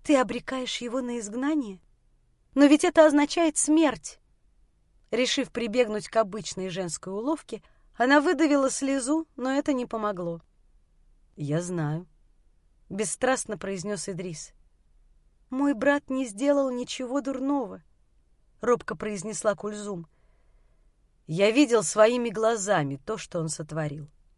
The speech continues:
Он опозорил невинную девушку и заслуживает бесславной гибели». «А если Кабир женится на ней?» прошептала она, страдая от унижения.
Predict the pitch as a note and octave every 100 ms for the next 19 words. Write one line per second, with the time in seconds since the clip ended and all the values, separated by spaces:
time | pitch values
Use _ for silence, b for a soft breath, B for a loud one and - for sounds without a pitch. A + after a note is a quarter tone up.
0 | _ _ _ F3+ G#3+ A3 A#3+ C4 D4+ C4
1 | B3 B3 C#4 C4 B3 A3 A#3+ D#3+ - D3+
2 | - _ _ _ _ - G3 A3 G#3 C4+
3 | C#4 B3 A#3+ B3 - G#3+ G3+ B3+ - B3
4 | A#3 A#3+ B3 B3 G3 G#3+ D#3+ D#3 C#3+ -
5 | _ _ _ _ _ _ _ _ _ _
6 | _ _ _ _ _ _ _ _ _ -
7 | C#4 D4+ - A#3 A3+ C4 A3+ C#4 C4 C4+
8 | D4+ G#3+ - G3+ F#3+ F#3+ F#3 F#3+ _ _
9 | _ _ _ _ _ _ _ - A3+ -
10 | B3+ - B3 A3 A3 A3+ C4+ C#4 b b
11 | b - - C4 A3+ A#3+ A3+ G3+ F3 G#3
12 | G#3 F#3+ F#3+ E3 D3+ D3